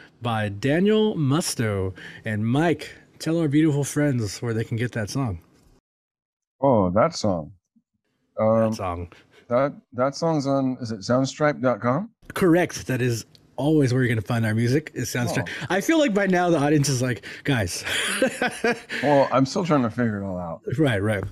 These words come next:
Speaker 1: You
Speaker 2: Yeah.
Speaker 1: know, your, your old age has not made you wiser, right? <laughs>
Speaker 2: Well, you know,
Speaker 1: Well
Speaker 2: in the,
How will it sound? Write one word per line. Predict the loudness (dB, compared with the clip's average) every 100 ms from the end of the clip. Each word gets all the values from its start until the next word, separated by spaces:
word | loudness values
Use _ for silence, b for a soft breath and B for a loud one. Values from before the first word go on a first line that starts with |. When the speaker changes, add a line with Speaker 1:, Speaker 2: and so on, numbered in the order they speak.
| -2
Speaker 1:
You | 2
Speaker 2:
Yeah. |
Speaker 1:
know, | 4 4
your, | 2 2
your | 2 2
old | 4 4
age | 4 4
has | 2
not | 0
made | 0 0
you | 0
wiser, | 0 -2 -2
right? | -2 -4 -6 B B B
<laughs> | -2 2
Speaker 2:
Well, | 4 6 4 0 -2 -2 -6 B B
you | B 6
know, |
Speaker 1:
Well | 6 6
Speaker 2:
in |
the, | 2 0